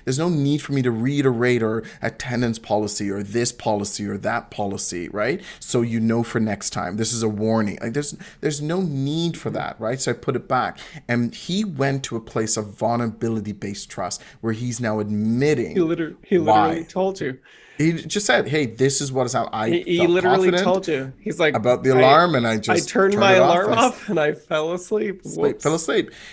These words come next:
Speaker 1: right?
Speaker 2: And it
Speaker 1: And
Speaker 2: could
Speaker 1: then my
Speaker 2: happen
Speaker 1: res-,
Speaker 2: to anybody.
Speaker 1: Absolutely. And it does happen. It does happen. It's not it could, it does happen,
Speaker 2: And, and the
Speaker 1: right?
Speaker 2: question is, is that even a mistake?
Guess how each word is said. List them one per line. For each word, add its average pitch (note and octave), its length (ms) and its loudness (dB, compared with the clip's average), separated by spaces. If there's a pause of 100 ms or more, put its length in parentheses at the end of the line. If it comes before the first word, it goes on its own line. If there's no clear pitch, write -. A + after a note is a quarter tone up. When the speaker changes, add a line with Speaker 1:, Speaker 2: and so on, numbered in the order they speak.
(120)
Speaker 1:
right? C3+ 220 8
Speaker 2:
And B3 100 4
it C#4+ 60 0
Speaker 1:
And - 100 6
Speaker 2:
could - 60 4
Speaker 1:
then E3 100 4
my F3+ 220 4
Speaker 2:
happen C4+ 80 2
Speaker 1:
res-, B3 180 -2
Speaker 2:
to - 80 -6
anybody. F#3 560 -4 (100)
Speaker 1:
Absolutely. G#4 500 4
And F3 120 6
it F#3+ 100 2
does C4+ 220 2
happen. E3+ 420 -6 (100)
It C#3 160 0
does D3+ 260 2
happen. A2 240 -4
It's G#2+ 100 -10
not B2+ 160 0
it G4+ 140 2
could, F3 380 4
it A#2+ 220 -2
does A#2+ 240 2
happen, A2+ 300 -2
Speaker 2:
And, D4 180 -4
and C#4 140 4
the C#4 60 4
Speaker 1:
right? A3+ 80 0
Speaker 2:
question C#4 340 -4
is, - 140 -2
is G#3+ 240 -2
that A#3+ 180 -4
even A#3 240 -4
a A3+ 40 -2
mistake? G3 760 -8